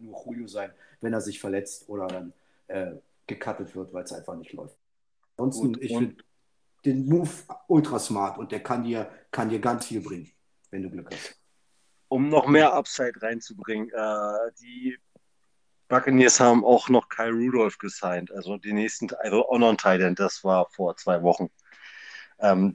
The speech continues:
Speaker 2: den hast du jetzt auch noch mit drin. Äh, ich, den
Speaker 1: Ja.
Speaker 2: hattest du jetzt nämlich nicht erwähnt gehabt. Ähm, wo es endgültig war, dass Gro-, ähm, Gronkowski seine Karriere beendet.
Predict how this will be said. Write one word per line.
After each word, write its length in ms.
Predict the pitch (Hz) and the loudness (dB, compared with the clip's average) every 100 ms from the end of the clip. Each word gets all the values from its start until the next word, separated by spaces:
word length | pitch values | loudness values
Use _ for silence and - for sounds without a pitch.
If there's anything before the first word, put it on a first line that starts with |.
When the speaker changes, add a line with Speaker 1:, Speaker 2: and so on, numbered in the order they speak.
| - | 2
Speaker 2:
den 140 | 117 113 | 6 6
hast 180 | 135 | 6
du 60 | 147 | 6
jetzt 100 | 117 | 8
auch 100 | 123 123 | 8 8
noch 60 | |
mit 200 | 113 101 | 6 4
drin. 200 | 98 95 98 | 2 -2 -2
Äh, 140 | 95 | -10
ich, 220 | 92 - _ - | -12 -16 _ -10
den 160 | 104 | -4
Speaker 1:
Ja. 60 | 95 | -2
Speaker 2:
hattest 220 | - - | -4 -2
du 60 | 110 | -2
jetzt 140 | 95 | 0
nämlich 180 | 104 95 | -2 -2
nicht 120 | 101 | 0
erwähnt 280 | 110 92 110 | 0 2 2
gehabt. 440 | 107 98 - - - - - _ _ - | 4 4 2 -4 -20 -20 -20 _ _ -2
Ähm, 320 | 101 95 87 | 0 2 4
wo 140 | 101 | 6
es 100 | 107 | 6
endgültig 560 | - 123 127 123 113 - | 6 6 6 4 2 4
war, 80 | 110 | 8
dass 300 | 101 98 - | 10 8 4
Gro-, 300 | - 101 101 - | 4 4 4 2
ähm, 280 | 104 95 90 | 2 2 4
Gronkowski 520 | 101 95 104 95 101 | 2 4 2 2 0
seine 220 | 95 87 | 0 2
Karriere 380 | - 87 90 95 | 0 0 2 0
beendet. 440 | 80 78 80 _ | 0 -4 -14 _